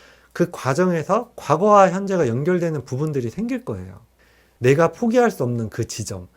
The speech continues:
그건 집착이 아니라 그냥 오래된 갈망일 수 있어요.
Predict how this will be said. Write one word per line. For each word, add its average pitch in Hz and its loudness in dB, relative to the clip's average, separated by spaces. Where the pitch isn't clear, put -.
그건 143 -2
집착이 170 -2
아니라 123 -2
그냥 156 -4
오래된 165 2
갈망일 180 -2
수 - -10
있어요. 98 -12